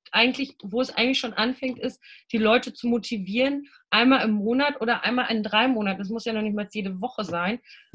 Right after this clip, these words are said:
oder einmal im halben Jahr, es ist, glaub ich, egal wann du es machst, sehr, sehr schwer ist, die Leute überhaupt dahin zu bekommen.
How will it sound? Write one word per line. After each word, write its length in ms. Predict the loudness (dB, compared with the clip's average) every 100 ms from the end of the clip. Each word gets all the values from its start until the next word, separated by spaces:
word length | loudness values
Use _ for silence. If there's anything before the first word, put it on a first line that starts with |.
| -8
oder 240 | 2 2 4
einmal 260 | 4 4
im 200 | 4 0
halben 280 | 2 4 2
Jahr, 560 | 2 2 4 4 2 -2 _ _ _ _ _ _ _ _ _ _ _ _
es 140 | -8
ist, 120 | -6
glaub 200 | 2 2
ich, 100 | 2
egal 320 | -2 2 2 4
wann 200 | 4 4
du 60 | 2
es 160 | -2
machst, 280 | -2 -2 0
sehr, 180 | 2 4
sehr 140 | 2
schwer 420 | -2 -2 -2 -2 -4
ist, 160 | -10
die 40 | -4
Leute 340 | 0 0 -2
überhaupt 500 | -6 -6 -2 -4 -2
dahin 300 | -4 0 0
zu 160 | -2 -8
bekommen. 460 | -10 -14 -14 -14